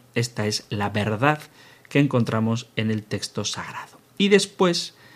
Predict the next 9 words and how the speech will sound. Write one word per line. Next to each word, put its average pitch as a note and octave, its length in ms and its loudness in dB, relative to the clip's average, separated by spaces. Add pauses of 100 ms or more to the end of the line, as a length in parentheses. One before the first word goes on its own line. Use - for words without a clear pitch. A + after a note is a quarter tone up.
(280)
después A#2+ 260 -4
de G#2+ 420 0
aclarar A#2 560 -2 (180)
esta G2 380 -12
cuestión, F3 520 0
que E3+ 120 -12
me F#2+ 120 -6
parece G2 300 -8
importante, B2+ 640 -2